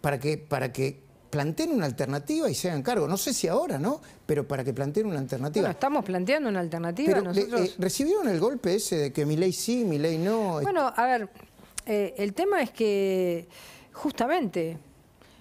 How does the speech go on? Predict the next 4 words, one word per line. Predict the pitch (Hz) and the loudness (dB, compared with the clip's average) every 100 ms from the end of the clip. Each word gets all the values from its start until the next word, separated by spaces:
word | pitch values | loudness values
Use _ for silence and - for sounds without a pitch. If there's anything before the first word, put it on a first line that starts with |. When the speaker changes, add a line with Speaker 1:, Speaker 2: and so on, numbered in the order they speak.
| - | -16
Speaker 2:
si | - 220 | -6 0
nuestra | 226 381 403 370 | 2 2 2 0
prioridad | 247 226 208 196 175 147 - - _ - - - - | 2 0 2 2 0 -4 -12 -20 _ -20 -20 -20 -2
es | 240 285 - | 0 2 -2